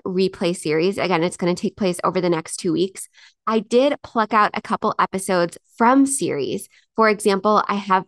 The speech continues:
a episode coming up in the next week about Facebook ads. So if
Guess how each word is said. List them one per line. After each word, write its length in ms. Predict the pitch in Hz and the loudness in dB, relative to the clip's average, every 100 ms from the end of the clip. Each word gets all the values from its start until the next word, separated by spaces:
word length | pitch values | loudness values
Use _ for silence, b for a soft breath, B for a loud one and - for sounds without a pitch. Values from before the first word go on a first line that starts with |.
| - - | -6 -2
a 400 | 185 175 165 - | 2 2 0 -4
episode 460 | - 196 196 185 - | -6 -4 0 0 -2
coming 300 | 208 180 175 | -2 2 2
up 100 | 175 - | 0 0
in 100 | 190 | 0
the 60 | 185 | 0
next 320 | 165 - - | 0 -6 -4
week 180 | 170 - | -4 -2
about 320 | 175 165 160 _ - | 0 0 0 _ -2
Facebook 400 | 175 175 156 - | -2 -2 -6 -6
ads. 340 | 131 165 - _ b b b | -6 -8 -10 _ b b b
So 320 | - 240 - - | 0 0 0 0
if 280 | 233 269 | 0 -2